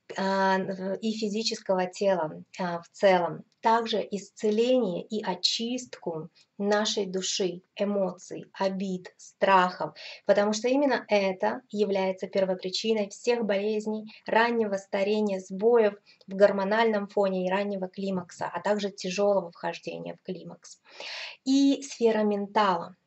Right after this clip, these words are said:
то есть наши мысли, убеждения, родовые, родительские программы, заболевания и так далее.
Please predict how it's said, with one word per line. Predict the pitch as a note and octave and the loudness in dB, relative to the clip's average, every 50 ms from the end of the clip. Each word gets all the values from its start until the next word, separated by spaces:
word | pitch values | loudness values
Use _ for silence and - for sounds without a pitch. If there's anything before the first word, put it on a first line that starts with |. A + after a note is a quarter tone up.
| _ _ | _ _
то | - G3 F#3 | 2 2 2
есть | F#3 F#3 - - | 2 0 -2 -2
наши | G3+ G3+ G3 F#3+ - - F#3 | -2 0 0 -2 -4 -4 -2
мысли, | F#3 G3+ A3 B3 B3+ - - G#3 G3 - | -2 0 0 0 -2 -2 -4 -6 -6 -6
убеждения, | - F#3 F3 F#3 F3+ F3+ - A3 A3+ A#3 A3+ A3 G#3+ G3 F#3 | -6 -6 -4 -4 -6 -4 -2 0 0 2 2 0 0 0 0
родовые, | F#3+ F#3+ G3 G3 G#3+ G#3+ A3 A#3+ B3 A#3+ A3 | 0 0 2 4 4 4 4 2 2 2 2
родительские | G3 F#3+ G3 F#3 F#3+ G#3+ G#3 G3+ F#3 F#3 - - - E3+ E3+ | 4 4 2 0 -2 -8 -6 -6 -8 -8 -8 -10 -8 -8 -6
программы, | - F#3+ F#3 F3+ F3+ G3+ A3 A3+ A#3+ A#3 G#3+ G3 F#3+ | -6 -4 -6 -4 -2 0 0 2 2 2 0 0 -2
заболевания | F#3 F3+ E3+ E3+ E3+ F3 F3+ F3+ G3+ G#3 G#3+ G#3+ G#3 F#3+ F#3 | -4 -6 -8 -8 -8 -8 -6 -2 0 0 2 0 0 -2 -4
и | F#3 | -8
так | - F#3 F#3 - | -8 -10 -10 -8
далее. | - E3+ D#3+ - - - | -8 -8 -8 -8 -12 -14